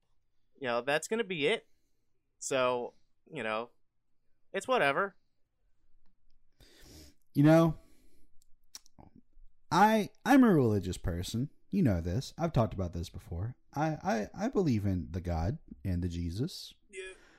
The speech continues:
Speaker 2: Um, I'm not crazy religious, but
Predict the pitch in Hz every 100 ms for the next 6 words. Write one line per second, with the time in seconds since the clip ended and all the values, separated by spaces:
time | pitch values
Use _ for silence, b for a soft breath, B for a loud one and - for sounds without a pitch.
0 | B - 101 90 82 90 - _ b b
1 | b b 175 202 175 135 - _ - -
2 | - 135 113 196 226 139 90 85 82 95
3 | - - 101 87